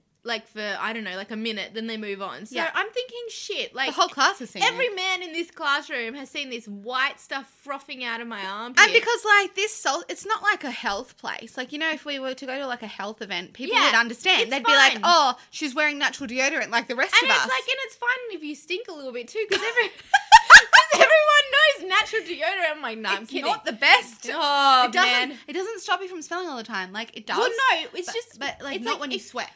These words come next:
Speaker 1: if you're
Speaker 2: a lot.
Speaker 1: trying new ones, especially, like, some of them just don't work at
Speaker 2: Mm-hmm.
Speaker 1: all. But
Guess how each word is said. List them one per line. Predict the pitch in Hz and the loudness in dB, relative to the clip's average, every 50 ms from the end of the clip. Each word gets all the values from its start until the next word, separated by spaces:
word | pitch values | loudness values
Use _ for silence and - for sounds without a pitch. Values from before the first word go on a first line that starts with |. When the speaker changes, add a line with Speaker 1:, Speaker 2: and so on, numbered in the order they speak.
| _ - | _ -10
Speaker 1:
if | 415 403 | -8 -6
you're | 440 453 | -6 -8
Speaker 2:
a | - - - 440 453 | -8 -10 -8 -6 -6
lot. | - | -6
Speaker 1:
trying | - 392 320 | -6 -8 -8
new | 285 302 359 415 | -8 -8 -8 -8
ones, | 427 349 262 233 226 226 | -8 -6 -6 -6 -8 -10
especially, | 240 240 - - 311 339 359 - 370 285 254 | -14 -16 -10 -8 -6 -6 -6 -8 -12 -10 -10
like, | 233 247 262 | -10 -12 -12
some | - - 415 427 | -14 -14 -14 -14
of | 494 494 | -12 -12
them | 494 392 | -12 -12
just | 311 277 220 208 190 185 | -10 -10 -10 -10 -12 -10
don't | 262 269 254 254 277 262 | -6 -6 -6 -6 -6 -8
work | 277 285 277 277 - | -8 -8 -10 -10 -10
at | 302 285 | -8 -6
Speaker 2:
Mm-hmm. | |
Speaker 1:
all. | 320 359 415 392 - - - - - _ _ _ _ _ | -6 -4 -4 -4 -4 -6 -8 -14 -20 _ _ _ _ _
But | - 392 359 269 - 247 - - | -2 0 0 0 0 -2 -8 -16